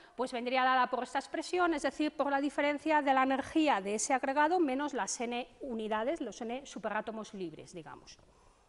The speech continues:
Entonces, en esta diapositiva,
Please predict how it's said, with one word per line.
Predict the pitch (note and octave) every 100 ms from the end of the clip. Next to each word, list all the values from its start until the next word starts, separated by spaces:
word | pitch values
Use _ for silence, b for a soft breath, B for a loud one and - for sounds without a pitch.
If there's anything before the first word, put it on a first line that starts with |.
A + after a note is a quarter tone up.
| _ _ b b b b b b b b
Entonces, | - A#3
en | B3
esta | -
diapositiva, | C4+ C4 C#4+ D4+ E4+ F4 F4+